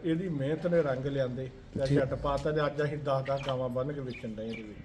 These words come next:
Speaker 2: ਠੀਕ ਆ ਜੀ।
Speaker 1: ਪਤਾ ਕੀ ਵੀਰੇ, ਇਹ ਕੁਛ ਨਹੀਂ ਆਂਦੀਆਂ।
Speaker 2: ਹਾਂਜੀ, ਹਾਂਜੀ।
Speaker 1: ਹੁਣ ਵੇਖੋ, ਆਪਾਂ ਚੋਣਾ ਇਹਨੂੰ ਠੀਕ ਹੈ ਨਾ?
Speaker 2: ਹਾਂਜੀ।
Speaker 1: ਪੰਜ ਸੱਤ ਸੌ ਦਾ ਇਹਨੇ ਦੁੱਧ ਦੇਣਾ।
Speaker 2: ਠੀਕ ਆ।
Speaker 1: ਸ਼ਾਮਾਂ ਨੂੰ ਦੇਣਾ, ਸਵੇਰੇ ਆਉਂਦੇ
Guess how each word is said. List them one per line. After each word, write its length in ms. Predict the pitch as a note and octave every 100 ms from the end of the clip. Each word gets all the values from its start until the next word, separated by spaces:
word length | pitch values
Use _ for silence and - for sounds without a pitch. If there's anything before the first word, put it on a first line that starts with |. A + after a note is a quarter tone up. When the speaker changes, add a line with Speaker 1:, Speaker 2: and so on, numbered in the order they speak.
| - -
Speaker 2:
ਠੀਕ 420 | E3 D#3 C3 A#2+
ਆ 100 | A2
ਜੀ। 180 | F#2+ F#2 - - - - - -
Speaker 1:
ਪਤਾ 160 | F#3+ A#3+
ਕੀ 180 | - A#3+
ਵੀਰੇ, 200 | A3+ B3
ਇਹ 180 | C#4 B3
ਕੁਛ 320 | A#3+ A3+ A#3
ਨਹੀਂ 160 | C4
ਆਂਦੀਆਂ। 520 | G3 F3 D#3+ B2+ - D3
Speaker 2:
ਹਾਂਜੀ, 300 | D#3+ D3 D3
ਹਾਂਜੀ। 360 | C3 A#2 G#2 -
Speaker 1:
ਹੁਣ 100 | G3
ਵੇਖੋ, 360 | G3 G#3 A#3+ G#3
ਆਪਾਂ 220 | F#3 G3
ਚੋਣਾ 460 | F#3+ F#3+ F#3 G3 F3
ਇਹਨੂੰ 240 | D3+ B2+ - - - - - - - - -
ਠੀਕ 180 | F#3+
ਹੈ 60 | A3+
ਨਾ? 160 | A3 G#3 -
Speaker 2:
ਹਾਂਜੀ। 340 | D3+ C#3 A#2 G2+ -
Speaker 1:
ਪੰਜ 180 | F#3+
ਸੱਤ 180 | F3 F3+
ਸੌ 140 | F3+ F3+
ਦਾ 60 |
ਇਹਨੇ 140 | F#3 F3+
ਦੁੱਧ 220 | D#3 D#3
ਦੇਣਾ। 220 | D3 - - - -
Speaker 2:
ਠੀਕ 380 | - D#3+ C#3 A#2+
ਆ। 120 | G2 - - - - -
Speaker 1:
ਸ਼ਾਮਾਂ 320 | - E3 E3 E3
ਨੂੰ 120 | D3+
ਦੇਣਾ, 260 | C#3 B2+ C3
ਸਵੇਰੇ 240 | E3 E3+ F3+
ਆਉਂਦੇ 320 | F3 E3+